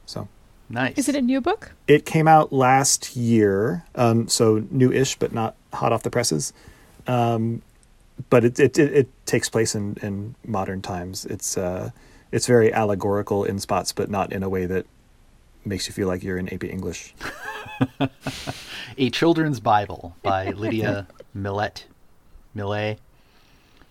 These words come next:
Speaker 2: Thank you, Brian. Lauren, what is your recommendation?
Speaker 3: Uh, you know,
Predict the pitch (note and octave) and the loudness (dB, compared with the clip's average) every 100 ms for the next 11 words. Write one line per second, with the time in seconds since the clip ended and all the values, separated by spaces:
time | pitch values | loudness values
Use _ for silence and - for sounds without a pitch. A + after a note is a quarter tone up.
0 | - A#2 G2 G#2 G2+ G2 G2+ A2 _ - | -8 -6 -6 -6 -4 -4 -6 -10 _ -2
1 | C3 D3+ C#3 C#3+ C#3 C3+ B2+ A#2+ A#2 G#2+ | 0 2 2 2 2 2 0 -2 -4 -4
2 | G#2 A2 G2+ _ - C4 - B3+ D#4+ D#4+ | -6 -8 -12 _ -2 -2 -2 -6 0 4
3 | D#4+ | 4